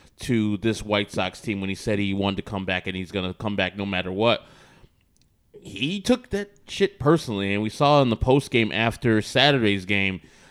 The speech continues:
he was really emotional, and he was like, you know, "I see all these detractors, all these people not giving me the proper respect." And we just looked it up. Uh, I think, uh, Chris Kamka kinda pointed out to everybody that throughout his career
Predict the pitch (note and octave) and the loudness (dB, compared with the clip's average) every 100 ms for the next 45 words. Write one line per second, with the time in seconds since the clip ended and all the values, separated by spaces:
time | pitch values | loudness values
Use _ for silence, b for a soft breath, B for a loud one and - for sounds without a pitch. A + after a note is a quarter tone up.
0 | b b A#2 B2+ C#3+ B2 C3 C#3+ C#3+ C#3+ | b b -6 0 2 2 2 4 4 2
1 | A#2+ A#2+ D3 - G2 G2 G2+ G2+ F#2+ A2 | 2 2 2 0 -4 -2 0 -2 0 0
2 | G#2 A2+ A2+ B2+ D3 G2 G2 - - C3 | 2 0 0 0 -2 -4 -8 -8 -4 2
3 | C3+ C3+ C3+ C3 A#2 C#3 D3+ D3+ G#2+ A#2 | 2 2 -2 -4 -4 -2 -2 -4 -2 0
4 | B2 A#2+ C#3+ D3+ A#2+ A2+ - B B A2+ | 2 0 -4 0 2 2 0 B B -4
5 | B2+ C#3 C3+ C3 A2+ - B2+ C#3 D3 C3 | -2 2 4 2 0 -4 -4 -2 0 0
6 | - - D3 D#3+ - - b b b b | 0 0 2 2 0 -18 b b b b
7 | - A2+ A#2 A#2 A#2 G2+ G2+ C3 D3+ B2+ | -8 -2 0 0 -2 -4 -6 0 0 2
8 | D#3 D#3 B2+ C#3 C#3+ - _ _ _ _ | 0 2 4 4 2 -2 _ _ _ _
9 | - G2 G#2+ G#2+ G2 A2 B2+ G#2 G#2+ G#2 | -10 -4 -2 -2 -2 -2 -4 -2 -2 0
10 | C3 A2+ B2+ C3 B2 A#2 G2 - A2 G#2 | -2 -4 -2 0 0 -2 -2 -2 -2 -2
11 | A2+ A2+ G#2+ A#2+ D3 - A#2 G#2 - B | -2 -2 0 0 -2 -4 -4 -4 -6 B
12 | B F#2+ G2+ F#2 F#2+ G2+ F#2+ G2 F#2+ - | B -4 -2 -2 0 0 0 0 -2 -4
13 | b b b b _ - - D3 D#3+ D3+ | b b b b _ -8 2 6 6 6
14 | D3 B2 C#3 B2+ D3 B2+ A2+ A2 F#2+ | 2 0 -2 0 4 4 4 2 -2